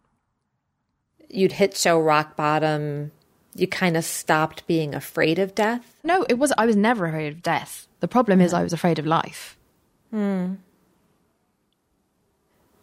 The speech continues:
Speaker 1: So how do you, after not taking your own life, just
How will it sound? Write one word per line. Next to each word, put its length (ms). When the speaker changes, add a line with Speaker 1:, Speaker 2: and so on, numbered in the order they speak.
Speaker 1:
So 240
how 420
do 100
you, 640
after 1120
not 680
taking 440
your 200
own 220
life, 540
just 320